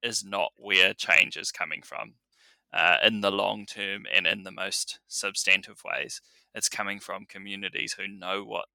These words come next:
is needed and will just step up and do it. And the more we can enable that, the more that the, the sum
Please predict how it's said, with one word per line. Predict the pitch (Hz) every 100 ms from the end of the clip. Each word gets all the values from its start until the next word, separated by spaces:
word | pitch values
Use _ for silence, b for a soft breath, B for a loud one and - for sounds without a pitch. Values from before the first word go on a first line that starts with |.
| -
is | 104 -
needed | 95 92 95 - - 92
and | 95 -
will | - 55
just | - -
step | - -
up | 55 -
and | 60
do | - -
it. | - - _ _ _
And | 113
the | 113
more | 110 120
we |
can | 113 107
enable | 104 101 107 107 101
that, | 71 110 - - - _ _ _ _ -
the |
more | 113 113 101 110
that | 92 80 _
the, | 95 95 - _ _ _ -
the | 98
sum | - - - 127 123 117 117